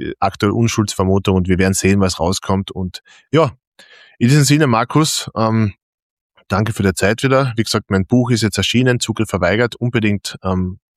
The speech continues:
kaufen <laughs> oder unbedingt lesen, das ist wichtiger für die Leute, die sagen, das Thema Cybercrime, das Thema Anlagebetrug oder generell Betrug ist für sie relevant und wichtig. Also es ist wirklich ganz simpel und einfach geschrieben,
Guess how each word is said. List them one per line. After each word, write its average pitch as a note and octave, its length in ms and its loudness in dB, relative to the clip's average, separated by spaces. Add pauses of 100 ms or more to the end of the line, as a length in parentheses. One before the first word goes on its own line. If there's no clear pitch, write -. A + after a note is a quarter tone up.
kaufen G#2+ 480 -2 (420)
<laughs> - 420 -12
oder G#2 180 0
unbedingt G2+ 320 0
lesen, G2 340 0
das G2 120 0
ist G2 220 -4
wichtiger A2 420 0 (280)
für - 140 0
die G#2 80 4
Leute, G#2 340 2
die F#2+ 240 0 (260)
sagen, F#2+ 420 -2
das G2 160 -4
Thema F#2+ 240 0
Cybercrime, F#2+ 680 0
das - 260 -6
Thema F#2 320 0
Anlagebetrug F#2+ 680 0
oder F2 140 0
generell F#2+ 320 2
Betrug F#2+ 400 -4
ist - 120 -8
für F#2 80 -10
sie F#2 400 -4
relevant G2 520 0
und F2+ 160 -2
wichtig. A#2 440 0 (380)
Also G2 200 -2
es F#2+ 80 0
ist G#2+ 40 0
wirklich A2 240 -2
ganz G2 280 -2
simpel G#2+ 260 -2
und F#2+ 100 -2
einfach F#2+ 300 -4
geschrieben, G#2+ 680 0